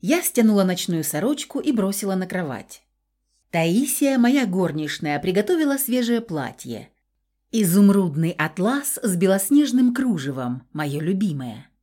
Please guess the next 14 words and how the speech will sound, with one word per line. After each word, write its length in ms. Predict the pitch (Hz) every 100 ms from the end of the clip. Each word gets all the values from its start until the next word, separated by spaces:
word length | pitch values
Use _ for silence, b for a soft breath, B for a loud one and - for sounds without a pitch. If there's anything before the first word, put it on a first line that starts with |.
| _ _ -
Так 220 | 180 196
и 40 |
не 120 | 233
смогла 380 | 247 302 311 339
перебороть 520 | 240 170 165 180 180
привычку 520 | - 196 254 285 - 247
одеваться 520 | 214 202 208 208 208
самостоятельно, 1040 | 220 214 214 254 202 127 - 135 139 139
поэтому 440 | 262 320 320 247 240
ловко 400 | 226 214 - 190
нырнула 460 | 175 175 175 156
в 100 | 147
нижнее 420 | 147 147 139 180 214
платье 680 | 240 240 240 233 240 240